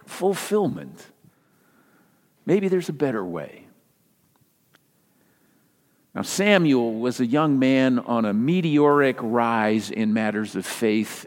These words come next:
and worship and life. He had all the fundamentals, and he was about to displace Eli as God's representative.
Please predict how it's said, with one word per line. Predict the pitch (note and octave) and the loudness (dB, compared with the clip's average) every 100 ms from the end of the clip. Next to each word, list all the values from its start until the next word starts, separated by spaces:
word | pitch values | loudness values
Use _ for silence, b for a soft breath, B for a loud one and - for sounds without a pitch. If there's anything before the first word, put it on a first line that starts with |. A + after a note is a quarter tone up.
| - | -6
and | G#2+ G2 F#2+ | -4 -4 -2
worship | A#2 A2+ B2 G#2 - - | -4 -2 -4 -6 -8 -8
and | G#2 | -4
life. | F#2+ F2 C2+ C2+ - - - _ _ _ b b b b b b b b | -2 -4 -6 -12 -16 -18 -20 _ _ _ b b b b b b b b
He | - D#3+ | 0 4
had | E3+ F3 | 6 6
all | D#3+ G#3 A3 A3+ | 4 4 4 2
the | G3 | 2
fundamentals, | - G3 F3+ D#3 D3+ A#2+ G2+ F#2 - - _ b b b b b b b b b _ - | 0 0 2 2 2 2 0 -2 -8 -16 _ b b b b b b b b b _ -2
and | D3 | 2
he | E3 | 2
was | D3 | 2
about | C3+ A#2+ F#3 A3+ - | 2 4 4 2 0
to | E3+ | -2
displace | B2+ C#3+ C#3 - - F3+ F#3 F3 - - | 0 -2 -2 -6 -2 2 2 2 -4 -4
Eli | D3 C#3+ A#2 F#2 D#2 D#2 D2 - - b b | 0 2 2 2 -2 -4 -8 -12 -18 b b
as | G#2 G2+ | -4 -2
God's | A2 A#2 A2 F#2+ | 0 0 0 -2
representative. | A#2 - G#2 G2 F#2+ D2+ B1+ A#1 - - | -4 -2 -6 -4 -6 -8 -14 -20 -20 -20